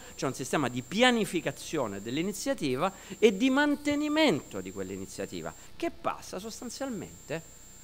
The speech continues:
all'interno. Sapete chi è quel signore lì? Chi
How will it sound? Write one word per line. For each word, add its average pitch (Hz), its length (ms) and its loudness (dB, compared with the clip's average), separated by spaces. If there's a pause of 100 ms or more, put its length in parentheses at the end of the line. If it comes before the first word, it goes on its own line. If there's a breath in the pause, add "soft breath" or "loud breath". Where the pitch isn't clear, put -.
(240 loud breath)
all'interno. 160 540 0 (140)
Sapete 131 280 -8
chi 95 80 -8
è 104 40 -8
quel - 140 -14
signore 113 240 -10
lì? 143 200 -8 (1080)
Chi 127 140 -6